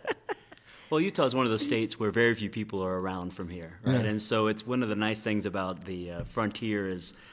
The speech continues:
Speaker 1: uh, you can, you can
Speaker 2: blaze new trails?
Speaker 1: Yeah, you can blaze new trails, which we're trying to do. It's obviously for us steeped very deeply in heritage, uh, from, from the craft perspective.
Speaker 2: Well, you come from Kentucky.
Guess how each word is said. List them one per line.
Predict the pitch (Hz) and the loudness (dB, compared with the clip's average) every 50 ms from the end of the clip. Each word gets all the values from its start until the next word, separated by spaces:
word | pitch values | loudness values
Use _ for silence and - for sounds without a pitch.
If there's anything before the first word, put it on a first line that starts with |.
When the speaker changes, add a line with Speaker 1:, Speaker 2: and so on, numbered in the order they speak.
| - - - - - | -20 -20 -20 -14 -10
Speaker 1:
uh, | 95 95 92 92 95 | -8 -6 -4 -4 -4
you | 101 101 101 | -6 -6 -6
can, | - 98 92 90 90 87 - - - | -4 -4 -4 -4 -4 -6 -8 -10 -12
you | - 110 | -12 -12
can | 107 101 92 95 92 - - - - - - - - - 127 | -10 -8 -6 -6 -8 -8 -12 -18 -20 -20 -20 -12 0 6 8
Speaker 2:
blaze | 135 139 143 139 131 | 10 12 12 10 10
new | 147 147 | 10 8
trails? | 139 - 165 143 135 139 147 | 8 8 8 8 8 8 8
Speaker 1:
Yeah, | 131 113 | 8 8
you | 113 113 | 6 4
can | 104 123 117 | 2 0 2
blaze | 117 120 120 127 135 131 131 | 4 6 8 8 8 8 6
new | 131 127 | 4 2
trails, | 110 - 123 110 104 101 95 92 90 | 2 4 4 4 4 4 4 2 -2
which | 110 104 - - | -4 -4 -4 -4
we're | 107 | -6
trying | 101 - 117 107 104 101 | -4 0 0 2 2 2
to | 104 98 | 0 0
do. | 107 104 104 107 117 | 0 0 2 2 0
It's | - - 147 - - - - - | 0 -2 -6 -6 -8 -6 -4 0
obviously | 117 143 147 135 - - 123 113 | 4 4 4 4 4 0 -4 -4
for | 104 - - 123 123 | -4 -4 -2 2 4
us | 123 117 107 113 | 4 4 4 2
steeped | - - - - - 127 117 - | 0 -2 -2 -2 -4 -4 -4 -2
very | - 120 113 107 | 0 0 0 0
deeply | 95 110 113 110 110 104 98 | 0 -2 -4 -4 -2 -4 -2
in | 92 | -2
heritage, | 85 95 98 101 104 113 139 156 - - - - - - - - - - | -2 -2 -2 -2 -2 -2 -4 -6 -8 -12 -14 -18 -20 -20 -20 -14 -6 -2
uh, | 104 101 95 95 92 92 87 87 87 87 87 90 - | 0 0 2 0 0 -2 -2 -2 -4 -4 -6 -8 -6
from, | - 104 95 92 87 - | -4 -4 -4 -4 -4 -8
from | - - 113 101 92 | -8 -6 -4 -4 -2
the | 92 92 | -4 -6
craft | 92 - - 113 107 107 107 - | -6 -4 -2 0 0 0 -2 -4
perspective. | - 139 - - 156 160 160 - 226 220 - | -8 -8 -6 -4 -6 -6 -6 -6 -8 0 4
Speaker 2:
Well, | - 135 127 | 6 8 8
you | 131 170 | 8 6
come | 202 - 214 185 156 | 6 6 4 4 4
from | - 160 127 | 4 0 0
Kentucky. | 117 - 104 - 147 143 139 - - - | 2 2 4 4 6 4 4 4 0 -4